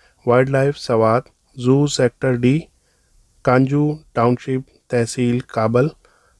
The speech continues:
डिस्ट्रिक्ट सवात। दस वैकेंसी हैं। सिलेक्शन के बाद जो सैलरी ऑफर की जा रही है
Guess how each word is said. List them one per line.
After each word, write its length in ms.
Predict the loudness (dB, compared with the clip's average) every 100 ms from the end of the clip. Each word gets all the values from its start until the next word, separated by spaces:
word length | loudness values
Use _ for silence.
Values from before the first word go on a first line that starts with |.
| _
डिस्ट्रिक्ट 400 | -2 0 -2 -2
सवात। 420 | 0 2 2 0 -4 _ _ _ _
दस 280 | -2 -2 0
वैकेंसी 400 | -2 0 0 0
हैं। 240 | 0 0 0 -8 _ _ _ -12
सिलेक्शन 420 | -2 -2 0 0
के 100 | 0
बाद 260 | 2 2 0
जो 120 | -4
सैलरी 340 | 0 2 4
ऑफर 260 | 2 2 -6
की 180 | -4 0
जा 140 | 2
रही 160 | 2 2
है 160 | 0